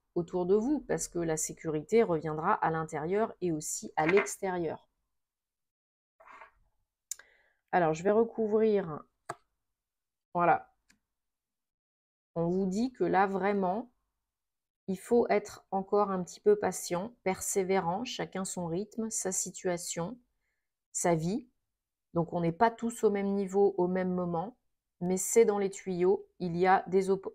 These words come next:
une ou plusieurs opportunités de vraiment, neuf de bâton, en terminer avec un cycle douloureux, fatigant. Et là, on vous dit, il faut pas lâcher deux minutes avant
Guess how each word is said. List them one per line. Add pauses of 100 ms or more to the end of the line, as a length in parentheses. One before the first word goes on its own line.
(120)
une (340)
ou
plusieurs
opportunités (340)
de
vraiment,
neuf
de
bâton, (320)
en
terminer (140)
avec
un
cycle
douloureux, (800)
fatigant. (840)
Et
là,
on
vous
dit,
il
faut
pas
lâcher
deux
minutes
avant